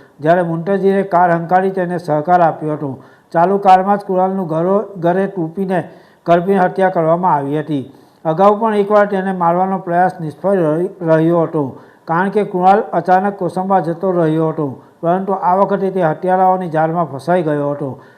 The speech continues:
હત્યા કર્યા બાદ પુરાવાનો નાશ કરવા માટે આરોપીઓએ મૃતકના હાથ પગ બાંધી લાશને એક પ્લાસ્ટિકની થેલીમાં પેક કરી દીધી હતી. દિવસભર લાશનો નિકાલ કરવા માટે સુરક્ષિત જગ્યાની શોધમાં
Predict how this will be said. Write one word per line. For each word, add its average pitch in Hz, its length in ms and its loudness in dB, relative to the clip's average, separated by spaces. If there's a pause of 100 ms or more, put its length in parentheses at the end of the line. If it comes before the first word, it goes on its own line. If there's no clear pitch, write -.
(160)
હત્યા 202 280 2
કર્યા 208 300 2
બાદ 202 180 4
પુરાવાનો 185 480 0
નાશ 180 280 0
કરવા 180 260 0
માટે 175 420 -2 (280)
આરોપીઓએ 202 560 2
મૃતકના 185 500 -4
હાથ 170 220 2
પગ 196 120 -2
બાંધી 165 480 0 (280)
લાશને 175 420 2
એક 196 140 -6
પ્લાસ્ટિકની 190 560 -4
થેલીમાં 175 480 -2
પેક 185 260 -2
કરી 165 200 -2
દીધી 147 340 -4
હતી. 147 320 -4 (300)
દિવસભર 202 460 4
લાશનો 202 380 2
નિકાલ 180 320 0
કરવા 185 300 2
માટે 180 220 -2
સુરક્ષિત 175 580 -4
જગ્યાની 170 400 -4
શોધમાં 160 480 0